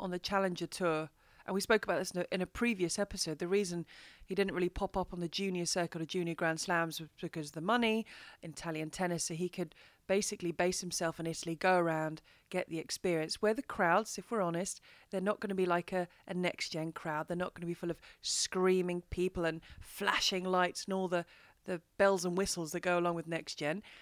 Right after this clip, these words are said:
And then he's played in a handful of senior tournaments. And yes, there was talk about him. But suddenly he's in Italy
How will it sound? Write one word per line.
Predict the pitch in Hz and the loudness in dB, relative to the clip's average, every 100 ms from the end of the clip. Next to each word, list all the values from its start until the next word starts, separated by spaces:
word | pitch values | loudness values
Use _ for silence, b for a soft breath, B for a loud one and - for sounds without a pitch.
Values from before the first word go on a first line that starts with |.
| B - | B -2
And | 202 | 2
then | |
he's | 254 262 | 2 2
played | 240 220 214 - _ _ - | 4 4 4 -2 _ _ -10
in | 202 | -6
a | |
handful | 185 196 196 - 190 | -2 0 -2 -2 -4
of | 180 | 0
senior | - - 214 196 175 156 | 2 2 0 0 0 -2
tournaments. | - 147 143 156 226 - | -6 -8 -6 -6 -8 -4
And | 226 | 0
yes, | 220 - | 0 0
there | 196 | -2
was | 196 | -2
talk | - - 190 - | -4 -2 -2 -2
about | 165 151 | -4 -4
him. | 143 156 b b - | -6 -10 b b -6
But | - | 0
suddenly | - 311 247 185 | 4 6 4 -2
he's | 175 214 - b b b - | -2 -4 -6 b b b 0
in | 285 285 | 6 6
Italy | 269 - 165 151 226 | 6 2 -2 -2 -6